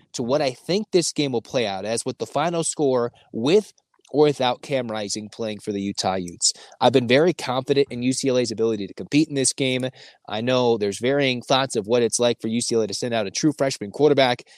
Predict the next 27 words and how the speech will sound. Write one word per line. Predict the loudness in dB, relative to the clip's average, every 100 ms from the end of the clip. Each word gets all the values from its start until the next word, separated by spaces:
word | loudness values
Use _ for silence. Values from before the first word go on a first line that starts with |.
| _
in | -12
a | -10
Pac-twelve | -8 -8 -2 -2 0
road | 0 2
opener | 0 -2 -4 -6 -8 _
for | -10
the | -4
first | 0 0 0
time | -2 -2 -4 -6 _
since | -6 -4 -4
twenty | 0 2 2
fifteen, | 2 -2 -2 0 2 0 -2 _ -6
and | 0 2
that | 4
was | 4
the |
last | 2 0 -2
time | -2
U | -2
C | 0 2
L | 2
A |
actually | 0 -2 -4
won | -4 -2
in | 0
Rice | 0 -2 -4
Eccles. | -6 -8 -14